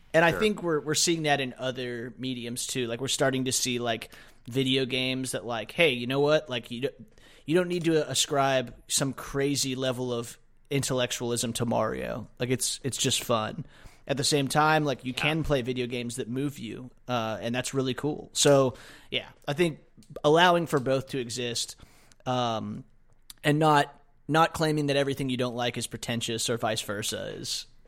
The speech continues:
Speaker 1: is important.
Speaker 2: Right, right. You can, you can, as an, as an, as a writer,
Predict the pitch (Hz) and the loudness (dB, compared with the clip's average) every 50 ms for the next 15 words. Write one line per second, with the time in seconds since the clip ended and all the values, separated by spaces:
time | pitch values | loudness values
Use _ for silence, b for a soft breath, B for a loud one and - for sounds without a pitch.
0 | - - - 107 123 - 113 - - - - - 110 98 95 87 80 82 78 78 | -16 -10 -6 -6 -4 -6 -6 -8 -10 -12 -10 -6 0 2 4 4 4 4 4 2
1 | 78 73 - - - - 78 71 62 69 57 - - - - _ _ - - - | 0 -2 -6 -10 -14 -10 -10 -8 -8 -8 -10 -12 -14 -18 -20 _ _ -16 -10 -4
2 | 127 170 180 - 190 185 165 147 156 170 180 - 175 170 147 135 139 - 139 139 | 0 0 2 4 4 4 4 4 2 0 2 4 4 4 6 4 2 2 2 2
3 | 135 120 135 127 - - - - - - - - 123 139 135 117 120 110 107 104 | 2 2 0 -4 -4 -8 -10 -12 -12 -12 -2 2 4 4 4 4 2 -2 -2 -4
4 | - - - 117 123 120 110 101 95 113 139 151 143 120 104 95 92 90 92 92 | -8 -8 -4 -2 -2 0 -2 2 6 10 10 10 10 8 6 2 2 0 -2 -4
5 | - | -8